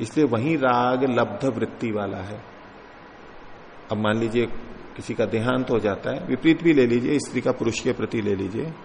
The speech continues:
मान लो उसका देहांत हो जाता है या उसने कुछ ऐसा कार्य कर दिया कि हमारा मन हट गया उससे, उसके साथ नहीं रहना चाहते हैं,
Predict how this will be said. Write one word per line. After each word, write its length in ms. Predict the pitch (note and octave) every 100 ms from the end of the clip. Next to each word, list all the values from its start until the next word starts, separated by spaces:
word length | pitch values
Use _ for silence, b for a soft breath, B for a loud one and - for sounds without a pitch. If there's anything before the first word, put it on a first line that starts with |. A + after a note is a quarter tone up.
| - A2+
मान 180 | A#2
लो 100 | B2
उसका 200 | A#2+ -
देहांत 440 | A#2 A2 A#2+ B2+ A2+
हो 100 | A2+
जाता 360 | G#2+ G#2 A2
है 100 | A2
या 80 | A2
उसने 240 | G#2+ - A2+
कुछ 180 | A2
ऐसा 220 | A#2+ A2 A#2+
कार्य 280 | A#2 A2
कर 200 | A2+ A2+
दिया 260 | G2+ A2 A2+
कि 120 | A2
हमारा 240 | G#2+ G#2 G#2
मन 280 | A2 B2+ G2+ - - - - - -
हट 120 | G#2+
गया 220 | G#2+ A2 G#2+
उससे, 340 | F#2+ - G#2+ G#2 B B B -
उसके 160 | - G#2+
साथ 340 | - A2 -
नहीं 160 | A#2 G#2+
रहना 260 | G#2 G#2
चाहते 400 | G#2 G#2 G2+ -
हैं, 120 | A#2